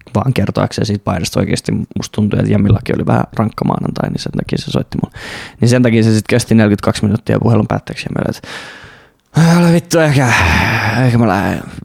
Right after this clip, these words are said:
kävelyllä tai jotain." Sit mä olin, että "Vittu, ehkä mäkin lähden kävelyllä." Sit se on, ja mä olin, "Joo, ehkä se sit, sit lähtis."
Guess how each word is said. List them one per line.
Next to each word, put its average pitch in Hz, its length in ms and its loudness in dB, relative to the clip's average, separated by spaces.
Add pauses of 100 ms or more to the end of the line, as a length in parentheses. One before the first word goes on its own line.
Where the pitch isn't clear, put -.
(140)
kävelyllä 104 460 -2
tai 170 180 -6
jotain." - 300 -10
Sit - 120 -12
mä - 100 -6
olin, - 100 -4
että - 120 -8
"Vittu, - 220 -4
ehkä 127 240 0
mäkin 110 320 4
lähden 117 200 0
kävelyllä." - 420 -2
Sit - 120 -14
se - 180 -2
on, - 120 -16
ja - 140 2
mä - 80 -4
olin, - 260 -2
"Joo, - 120 -2 (500)
ehkä - 280 -2
se 113 180 4
sit, 107 220 -2
sit - 300 -16 (200)
lähtis." - 460 -8